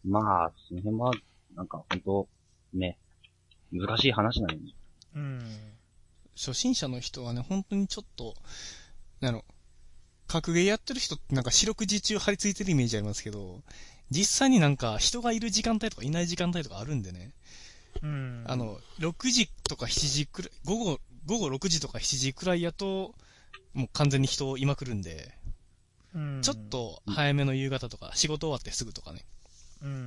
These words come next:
Speaker 2: ん。
Speaker 1: そこら辺でちょっと友達と行ってみたり、仕事とか学校終わってね。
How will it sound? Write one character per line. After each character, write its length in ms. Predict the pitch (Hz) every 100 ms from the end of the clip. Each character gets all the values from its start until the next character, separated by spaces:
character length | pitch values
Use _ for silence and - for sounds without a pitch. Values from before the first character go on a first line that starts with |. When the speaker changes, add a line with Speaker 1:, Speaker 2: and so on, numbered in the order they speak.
| 117 92
Speaker 2:
ん。 220 | 80 80 - - -
Speaker 1:
そ 160 | -
こ 60 | 131
ら 80 | 127
辺 180 | 139
で 100 | 156
ち 80 | 165
ょ 40 | 165
っ 20 |
と 120 | 107
友 260 | - 135 131
達 200 | 127 -
と 100 | 131
行 100 | -
っ 20 |
て 80 | 135
み 100 | 131
た 120 | 101
り、 180 | 85 - - _ - - - -
仕 160 | -
事 160 | 143 139
と 80 | 123
か 100 | 107
学 160 | 113
校 100 | - 127
終 60 |
わ 60 | 113
っ 40 |
て 120 | -
ね。 200 | 113 131